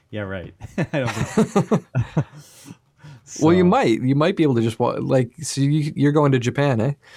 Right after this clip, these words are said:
Speaker 1: Uh, yeah. Um, wedding and some other things to take care of, which, I mean, I like going to Japan. It's fun.
Speaker 2: Yeah.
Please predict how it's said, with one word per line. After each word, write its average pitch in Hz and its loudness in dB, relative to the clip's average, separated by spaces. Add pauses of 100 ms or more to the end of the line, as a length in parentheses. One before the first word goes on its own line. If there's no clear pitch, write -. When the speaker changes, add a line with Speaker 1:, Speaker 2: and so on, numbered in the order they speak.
(300)
Speaker 1:
Uh, 123 0
yeah. 95 -6 (100)
Um, 90 -14
wedding 85 -10
and 82 -18
some 85 -12
other 82 -12 (120)
things 85 -14
to 85 -14
take 87 -12
care 85 -12
of, 87 -14
which, 147 -6
I 214 -4
mean, 110 -10 (120)
I 107 -10
like 147 -6
going 92 -12
to 85 -20
Japan. 92 -12
It's - -16
fun. 101 -10 (500)
Speaker 2:
Yeah. 113 0